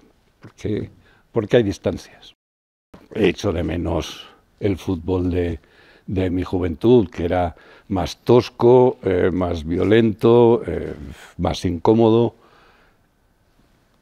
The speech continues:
y para mí, eh, más divertido, pero eso es,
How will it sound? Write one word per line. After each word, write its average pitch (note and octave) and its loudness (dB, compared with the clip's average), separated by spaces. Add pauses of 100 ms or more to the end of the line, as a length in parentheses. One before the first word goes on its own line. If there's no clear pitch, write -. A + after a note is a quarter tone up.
(760)
y G2 -8
para F#2+ 0
mí, G2 -2 (280)
eh, E2 -4 (420)
más F2 -4
divertido, F2+ -2
pero D2+ -12
eso E2+ -6
es, - -8